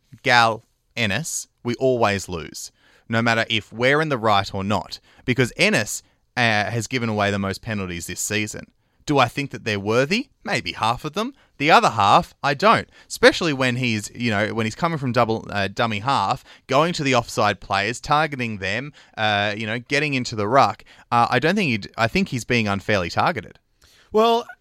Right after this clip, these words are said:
Speaker 2: yeah, I, I, I don't know if he's being unfairly targeted because he's been one of the most penalised players in the league since day dot.
Speaker 1: He's my mate, and I'll stick up for him.
Speaker 2: <laughs> Oh, we love him. We love, we love the grub. Um,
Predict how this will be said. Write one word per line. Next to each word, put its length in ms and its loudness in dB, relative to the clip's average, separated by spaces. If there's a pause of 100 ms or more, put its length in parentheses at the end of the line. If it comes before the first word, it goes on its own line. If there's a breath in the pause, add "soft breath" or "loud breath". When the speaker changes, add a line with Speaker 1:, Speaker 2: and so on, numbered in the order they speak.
(480)
Speaker 2:
yeah, 540 2
I, 360 4
I, 100 -4 (240)
I 100 4
don't 100 0
know 120 2
if 40 -6
he's 140 -4
being 200 -2
unfairly 520 -4
targeted 400 -8
because 180 -8
he's 160 -2
been 220 0
one 100 0
of 60 -6
the 60 -6
most 180 -4
penalised 420 -4
players 720 -6
in 140 -4
the 100 -6
league 260 -4
since 680 -12 (240)
day 180 -2
dot. 300 -6
Speaker 1:
He's 180 -6
my 260 8
mate, 240 8
and 80 4
I'll 100 6
stick 240 -2
up 160 6
for 240 0
him. 160 -8
Speaker 2:
<laughs> 80 -14
Oh, 240 4
we 120 -2
love 220 0
him. 260 -8
We 200 0
love, 360 4 (120)
we 180 -2
love 300 0
the 80 -6
grub. 300 -10 (600 soft breath)
Um, 540 4